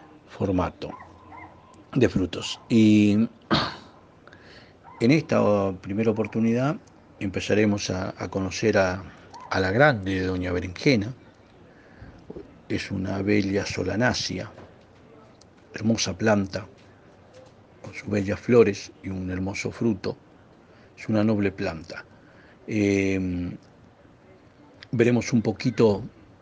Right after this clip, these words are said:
de, de importante dato sobre ella. Luego entraremos a ver los requerimientos de clima y suelo,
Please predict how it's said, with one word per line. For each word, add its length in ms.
de, 800
de 140
importante 580
dato 300
sobre 500
ella. 340
Luego 220
entraremos 580
a 60
ver 160
los 220
requerimientos 640
de 120
clima 400
y 80
suelo, 480